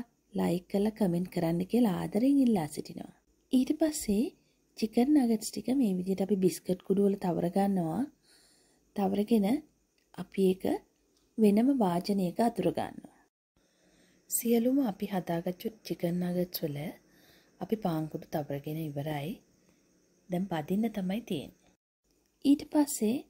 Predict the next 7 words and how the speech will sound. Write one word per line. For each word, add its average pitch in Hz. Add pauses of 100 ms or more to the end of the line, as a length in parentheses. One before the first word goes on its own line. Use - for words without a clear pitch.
(280)
මම 196
මේකේ 226
කොටසක් 226 (800)
කල් 202
තියාගන්නයි 165
ප්ලෑන් 170
කරේ. 175